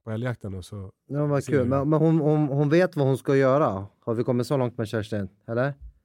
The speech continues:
Speaker 1: Peter Ekström brukar ju säga så här om unghundar, att de, det här pratade vi lite om i förra podden, men, men,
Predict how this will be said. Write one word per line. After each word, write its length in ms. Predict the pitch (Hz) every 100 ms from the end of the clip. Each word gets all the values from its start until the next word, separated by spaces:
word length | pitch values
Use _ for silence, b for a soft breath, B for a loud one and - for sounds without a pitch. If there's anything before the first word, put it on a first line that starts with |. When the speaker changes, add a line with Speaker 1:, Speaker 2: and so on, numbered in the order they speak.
| _ -
Speaker 1:
Peter 160 | 214
Ekström 240 | 247 269 247
brukar 160 | 233
ju 40 | 202
säga 260 | 202 202
så 120 | 185
här 100 | 135
om 80 | 131
unghundar, 600 | 156 147 143 185 180 123
att 140 | 113 -
de, 180 | 139
det 60 | 151
här 60 | 160
pratade 220 | 143 135
vi 60 | 123
lite 120 | 117
om 100 | 120
i 20 |
förra 200 | 120 131
podden, 240 | - 98
men, 180 | 135 170
men, 320 | 170 160 165